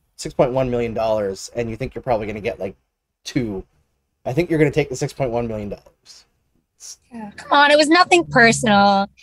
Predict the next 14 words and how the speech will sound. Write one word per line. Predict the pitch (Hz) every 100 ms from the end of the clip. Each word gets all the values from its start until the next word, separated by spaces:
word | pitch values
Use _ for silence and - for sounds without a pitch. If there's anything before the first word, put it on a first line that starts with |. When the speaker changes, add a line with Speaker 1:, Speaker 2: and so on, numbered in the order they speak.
| -
Speaker 2:
He's | - 330
a | 311
sweetheart. | - 214 208 190 196 190 190 190 - - - - _ _
Speaker 1:
Also, | - 254 - 294
they | 196 -
scratched | - 240 302 -
him | 175
in | 151
the | 135
Stanley | - 160 -
Cup | 139 107
final. | - 113 95 80 - _ _ -
Speaker 2:
Yeah. | 262 233
Speaker 1:
Like, | 160 156 151 151